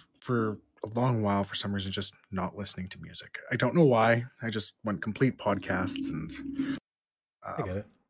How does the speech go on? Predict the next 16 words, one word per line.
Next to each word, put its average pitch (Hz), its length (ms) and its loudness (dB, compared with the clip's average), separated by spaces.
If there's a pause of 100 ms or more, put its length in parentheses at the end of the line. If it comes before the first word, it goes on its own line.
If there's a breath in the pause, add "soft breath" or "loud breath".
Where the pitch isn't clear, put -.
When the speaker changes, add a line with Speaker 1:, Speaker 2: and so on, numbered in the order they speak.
(480)
Speaker 1:
and, 127 440 8
um, 107 380 0 (960 loud breath)
but 110 220 0 (300)
I 160 80 10
ended 135 160 12
up - 140 2 (120)
finding 110 520 4 (220)
my 107 80 2
love 101 260 2
of, 98 220 -4
like, 98 160 -10 (720)
some 104 180 -2
of - 80 0
that - 80 -8
hard 110 260 0
rock, 98 360 2